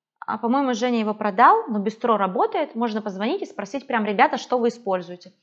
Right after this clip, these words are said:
Там вот ты выбрал лапшу, какую тебе сделают – Тебе говорят: "Ваш номер двадцать три", и ты идешь, садишься в зале, ждешь.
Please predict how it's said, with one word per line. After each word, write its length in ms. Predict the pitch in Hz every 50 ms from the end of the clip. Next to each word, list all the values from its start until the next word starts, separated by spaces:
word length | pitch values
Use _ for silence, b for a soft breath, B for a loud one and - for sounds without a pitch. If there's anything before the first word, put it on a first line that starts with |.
| _ _ _ _ _ _ -
Там 180 | 262 262 254
вот 160 | 240 247 247 -
ты 120 | 269 254
выбрал 340 | 226 269 302 277 359 370 370
лапшу, 360 | 381 381 381 - - 381 370
какую 320 | 370 370 359 - 349 339 339
тебе 180 | 330 277 285 294
сделают – 440 | 269 277 302 311 302 294 294 294 294 b b b b b b b b b b b -
Тебе 160 | 240 240 294
говорят: 220 | 240 285 269 269 226
"Ваш 200 | 285 339 - -
номер 240 | 285 285 285 254 208
двадцать 380 | 202 254 277 - 262 240 -
три", 400 | - 202 196 185 185 190 - _ -
и 80 | 240
ты 160 | 233 381 381
идешь, 220 | 302 226 294 320 -
садишься 460 | - 269 220 220 277 - - - 220
в 40 | 202
зале, 260 | 190 226 247 247 233
ждешь. 440 | 214 190 170 180 180 185 - -